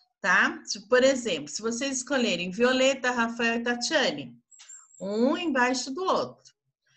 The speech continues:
E depois vocês irão escolher aqui três sobrenomes. Irão escrever na frente dos nomes que vocês escolheram,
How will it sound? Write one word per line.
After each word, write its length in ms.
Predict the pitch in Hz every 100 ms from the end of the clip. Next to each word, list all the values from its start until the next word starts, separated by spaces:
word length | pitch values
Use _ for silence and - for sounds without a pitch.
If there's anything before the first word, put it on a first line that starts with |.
| _ _ _ _ _ _ -
E 240 | 392 381
depois 720 | 254 233 233 240 247 233 196
vocês 460 | 208 220 240 269 254
irão 300 | 247 220 220
escolher 680 | 247 - - 208 196 185 160
aqui 520 | 165 - 254 226 -
três 380 | 226 262 320 -
sobrenomes. 1160 | 339 302 370 453 381 226 190 165 175 - - - _ -
Irão 640 | 240 247 233 226 233 277
escrever 1000 | 320 320 - - 294 254 226 208 202 220 254
na 240 | 262 269
frente 640 | 254 - 254 277 330 339
dos 340 | 285 285 262 -
nomes 400 | 233 233 240 -
que 160 | 254
vocês 640 | 226 240 233 - 277 339 381
escolheram, 840 | 381 - 508 494 233 156 240